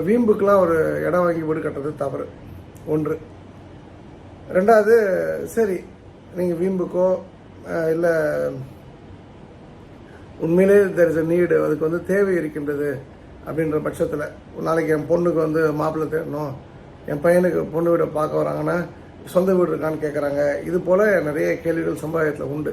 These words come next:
இது போன்ற, அஹ், ஆட்களுக்கு வந்து நான் என்ன சொல்றேன்னா வந்து, ஒரு சிறப்பான வீடு நீங்க அமையணும்னு ஆசைப்பட்டீங்கன்னா நல்ல இடத்தை தேர்ந்தெடுங்கள்.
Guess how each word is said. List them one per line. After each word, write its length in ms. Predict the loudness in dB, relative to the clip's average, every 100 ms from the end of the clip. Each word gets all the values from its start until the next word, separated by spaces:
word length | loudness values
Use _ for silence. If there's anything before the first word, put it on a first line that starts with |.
| -8 -8
இது 120 | -6
போன்ற, 320 | -4 -2 2 2 0 -6 -16 -20 -20 -16 -6
அஹ், 400 | -2 0 -2 -4 -2
ஆட்களுக்கு 440 | -2 2 0 0 -2
வந்து 320 | 0 0 0
நான் 180 | -2 0
என்ன 120 | 0
சொல்றேன்னா 380 | -2 -4 -2 0
வந்து, 280 | -2 0 2 2 -2 -6 -8 -12 -18 -20 -20 -20 -20 -20 -20 -20 -20 -20 -20 -20 -20 -20 -20 -20 -20 -20 -20 -20 -20 -20 -20 -20 -20 -16 0
ஒரு 160 | 4 6 4
சிறப்பான 460 | 4 4 4 4
வீடு 300 | 4 2 2 0
நீங்க 220 | 0 -4 -6
அமையணும்னு 500 | 0 2 2 0 -4 -6 -6
ஆசைப்பட்டீங்கன்னா 580 | -6 -8 -10 -8 -8 -10 -12 -20 -20 -20 -20 -16 -4
நல்ல 320 | 2 2 2
இடத்தை 360 | 2 0 0
தேர்ந்தெடுங்கள். 640 | -2 -2 -2 -4 -8 -12